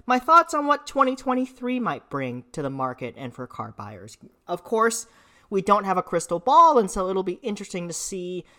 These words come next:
at the end of twenty twenty-three how the things that I say today compare to what actually unfolds. So we'll also have another rental car roulette where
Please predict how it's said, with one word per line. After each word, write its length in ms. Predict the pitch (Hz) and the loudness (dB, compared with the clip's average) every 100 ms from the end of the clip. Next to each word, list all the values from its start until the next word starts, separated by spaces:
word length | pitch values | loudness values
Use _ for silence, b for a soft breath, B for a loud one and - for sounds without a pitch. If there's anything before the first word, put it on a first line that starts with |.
| b | b
at 120 | 180 | -8
the 140 | 202 226 | -2 0
end 140 | 254 | 0
of 120 | 233 | -2
twenty 260 | - 208 180 | -4 -6 -8
twenty-three 720 | - 165 156 - 151 147 143 | -8 -6 -6 -8 -8 -6 -8
how 240 | 139 147 135 | -6 -4 -4
the 80 | |
things 320 | 123 147 131 135 | -6 -8 -8 -8
that 100 | 123 | -10
I 60 | |
say 240 | 120 127 117 | -10 -12 -12
today 520 | 139 185 247 190 190 B B | -8 -6 -4 -4 -8 B B
compare 400 | 185 170 175 165 | -12 -6 -4 -4
to 100 | 156 | -4
what 140 | 151 - | -6 -6
actually 420 | 139 - 127 123 | -8 -8 -10 -10
unfolds. 800 | 120 113 - 104 85 - - - b b b b b b b - | -12 -16 -14 -12 -12 -16 -20 -20 b b b b b b b 2
So 160 | 240 | 4
we'll 200 | 226 233 | 6 8
also 220 | 262 277 294 | 8 6 2
have 220 | 247 240 | 2 2
another 280 | 226 233 202 | 2 0 0
rental 300 | 180 175 160 | -2 -4 -6
car 200 | 175 156 | -4 -4
roulette 500 | 160 233 311 320 196 | 0 0 0 -4 -4
where 540 | 185 190 196 190 185 | 0 2 4 2 -2